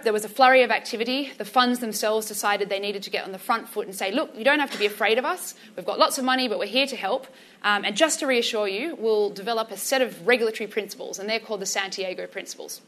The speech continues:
'cause they were drafted in, in Chile, in Santiago. Those principles, uh, largely focus on the fund's international footprint, how they are operating in, in global capital markets. Uh, but they've,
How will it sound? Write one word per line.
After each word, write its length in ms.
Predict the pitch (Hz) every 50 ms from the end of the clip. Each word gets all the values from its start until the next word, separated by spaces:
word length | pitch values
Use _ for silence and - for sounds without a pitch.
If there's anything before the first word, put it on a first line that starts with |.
| _ _ -
'cause 120 | - 190
they 140 | - 170 180
were 160 | 180 175 - - - - - - - - - - _ _ _
drafted 400 | - - 202 190 190 - - 175
in, 220 | 180 180 180 175 - - _ -
in 120 | 185 180
Chile, 260 | - 214 190 - - - - - _ _ -
in 80 | 185 165
Santiago. 520 | - 180 180 170 185 180 175 175 - - - - - - - - - - - - - - _ -
Those 240 | - 247 254 277 262
principles, 720 | - 294 277 262 269 285 254 330 370 415 403 - - - _ _ _ _ _ _
uh, 420 | - 202 208 202 202 202 202 202 - - - 190
largely 560 | 190 202 226 233 254 285 285 247 247 254 240
focus 400 | - 233 214 214 214 220 214 233
on 120 | 202 196
the 60 | 196
fund's 600 | 196 - 214 202 196 190 190 196 190 - - - - _ -
international 680 | 220 208 202 208 202 196 220 226 - - 233 220 208 202
footprint, 560 | - - 240 233 - - 277 330 403 392 -
how 180 | - 240 220 208
they 320 | 196 202 196 196 190 185
are 280 | - - 185 185 185 -
operating 720 | - 220 220 - 240 220 214 226 220 220 269 254 254 247 208
in, 360 | 196 190 185 185 185 185 185
in 180 | - - 190 196
global 340 | 196 196 202 202 196 196 196
capital 320 | 196 208 202 202 185 190
markets. 600 | 180 185 190 214 233 - 311 - - - - - - - - - - - - - - - - -
Uh, 280 | - 214 208 208 208 202 208
but 120 | - 220
they've, 240 | 247 247 247 214